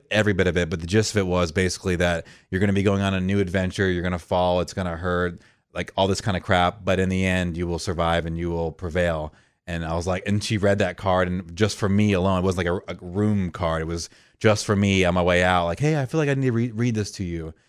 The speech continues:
And she, like, she, like, had to come to me. She's like, "Something was telling me, your energy was calling me, and I needed to speak to you. And I found this card that, that it just, it, I, it, it,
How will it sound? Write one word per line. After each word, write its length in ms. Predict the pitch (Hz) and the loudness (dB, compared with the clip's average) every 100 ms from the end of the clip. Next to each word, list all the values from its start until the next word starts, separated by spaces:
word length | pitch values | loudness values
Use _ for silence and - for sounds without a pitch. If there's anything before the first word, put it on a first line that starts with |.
| _ _ | _ _
And 100 | 101 | -4
she, 80 | 113 | 0
like, 100 | 101 | 0
she, 120 | 117 | 0
like, 260 | 101 85 - | -2 -2 -4
had 220 | 104 113 | -2 0
to 60 | 107 | 0
come 260 | 117 110 | 0 0
to 60 | 95 | 0
me. 160 | 82 80 | -4 -6
She's 100 | 95 | -8
like, 100 | 90 | -4
"Something 200 | 139 139 | -2 -2
was 100 | 117 | -4
telling 260 | 127 120 | -2 0
me, 200 | 107 87 - - _ - | 0 -4 -10 -20 _ -8
your 100 | - | -4
energy 360 | 127 139 110 104 | 0 0 0 -4
was 160 | 90 | -6
calling 380 | - 117 117 104 | -8 -4 -2 -2
me, 240 | 90 82 - _ _ 101 | -4 -8 -12 _ _ -8
and 100 | 104 | -6
I 40 | |
needed 260 | 110 120 95 | -4 -4 -6
to 80 | |
speak 360 | 95 - 113 104 | -12 -6 -6 -6
to 100 | - | -8
you. 60 | 92 | -10
And 100 | 87 | -10
I 20 | |
found 280 | - 110 110 | -8 -6 -4
this 160 | 98 - | -6 -10
card 380 | 104 101 92 | -8 -8 -8
that, 220 | 87 85 - _ _ _ | -10 -16 -18 _ _ _
that 220 | 98 90 - | -8 -8 -10
it 140 | 95 | -8
just, 240 | 107 101 - | -6 -6 -8
it, 160 | 104 - | -12 -10
I, 140 | 113 - | -10 -8
it, 160 | 107 - | -10 -10
it, 200 | 113 | -12